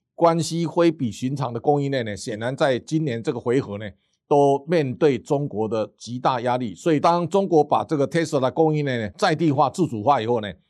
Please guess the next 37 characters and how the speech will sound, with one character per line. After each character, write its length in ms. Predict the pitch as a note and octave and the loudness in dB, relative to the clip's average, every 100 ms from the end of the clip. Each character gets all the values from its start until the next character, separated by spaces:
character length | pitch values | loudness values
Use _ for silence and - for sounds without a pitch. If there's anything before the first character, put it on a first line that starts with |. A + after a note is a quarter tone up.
| _ | _
台 300 | - B2+ E3+ | -4 0 0
厂 260 | - C3 - _ _ - | 0 -4 -6 _ _ 0
在 240 | D#3 C#3 | 2 2
汽 320 | C3+ - G3 | -2 -6 -4
车 160 | D#3 D#3+ | 2 4
零 180 | C3 E3 | 4 -2
组 160 | C#3+ G#2+ | -4 -2
件 180 | D#3 | -2
产 180 | - G#2+ | -2 -6
业 80 | A#2+ | -6
呢， 120 | A2+ | -8
其 160 | G#2 C#3 | -6 -6
实 140 | A2+ | -4
我 200 | B2 G#2+ | -4 -4
们 240 | A2 B2+ A#2 _ _ | -2 -4 -6 _ _
遭 220 | - D3+ | -2 2
受 220 | D3+ E3 C3+ | 2 2 2
到 160 | B2+ | 0
非 120 | B2+ | 0
常 160 | C3 B2 | -2 -2
巨 120 | A2 C#3+ | -4 -4
大 140 | C3+ | -2
的 60 | B2 | -2
压 120 | C3+ | -2
力。 220 | B2+ F#2+ _ _ _ _ | -4 -10 _ _ _ _
我 120 | - F3 | 2 2
们 80 | |
大 100 | B3+ | 4
家 60 | A3 | 4
可 80 | F#3 | 4
以 20 | |
看 140 | E3+ | 2
到， 140 | E3+ D3+ | 2 2
在 160 | F3 | 2
过 180 | D#3 A3+ | 4 4
去 160 | - F#3 | 4 -2
十 160 | - | -2